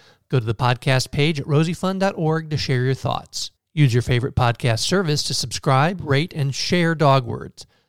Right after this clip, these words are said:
This helps us with sponsorships. Then Rosie Fund can help more dogs. And please, check out the archived episodes. Here's an update on Shep's Place Senior Dog Sanctuary from episode zero one zero three of Dog Words.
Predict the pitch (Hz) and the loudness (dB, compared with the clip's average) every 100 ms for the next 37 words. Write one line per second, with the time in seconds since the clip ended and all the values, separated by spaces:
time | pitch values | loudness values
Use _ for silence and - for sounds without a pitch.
0 | _ 135 - 135 131 143 - 165 - 160 | _ -4 0 0 0 -2 -2 -4 0 0
1 | 143 - 117 - - - _ - 143 139 | 0 -4 -8 -10 -12 -16 _ -6 -2 2
2 | 131 127 143 156 180 131 101 117 - 143 | 2 2 0 0 -2 -4 -2 -2 0 0
3 | 151 147 202 - 127 - _ - 151 240 | 2 2 0 -4 -12 -20 _ -6 -4 -2
4 | 185 - - _ - - 180 175 175 143 | -4 -6 -12 _ -4 -2 0 0 -2 0
5 | 165 180 131 113 123 - - - 175 - | 0 2 0 0 -4 -6 -6 -6 -10 -18
6 | - _ _ - 202 170 160 - 156 123 | -20 _ _ 0 2 4 2 2 2 2
7 | 120 - 185 - - 160 156 151 - - | 0 0 0 -2 -2 -2 0 -4 -4 -2
8 | 180 170 151 151 135 - 117 107 123 110 | 0 2 2 2 0 -4 -4 -2 -4 -4
9 | 113 139 123 - - 117 113 110 147 151 | 0 2 2 0 0 0 0 2 4 4
10 | 151 185 160 135 170 185 - 160 123 139 | 2 0 -2 0 0 -2 0 2 2 0
11 | 135 127 131 135 113 123 - - | -2 2 2 2 0 -8 -12 -16